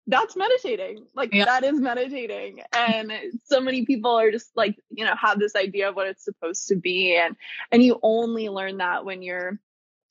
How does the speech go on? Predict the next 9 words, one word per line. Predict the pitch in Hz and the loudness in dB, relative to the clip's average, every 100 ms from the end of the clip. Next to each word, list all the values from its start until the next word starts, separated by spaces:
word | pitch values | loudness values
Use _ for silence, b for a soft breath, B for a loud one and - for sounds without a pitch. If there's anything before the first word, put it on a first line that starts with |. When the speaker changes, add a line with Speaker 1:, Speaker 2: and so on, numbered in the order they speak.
| _ | _
Speaker 1:
willing | 226 226 226 214 | 0 2 2 0
to | 240 | 0
show | - | 2
up | 160 - | 2 0
consistently, | 202 175 180 - 190 170 175 - - 202 185 185 | -6 -8 -10 -6 -4 -2 -4 -4 2 4 6 4
when | 180 | 2
you're | 175 180 | 2 2
willing | 175 175 175 - | 2 0 0 2
to | 185 170 | 2 2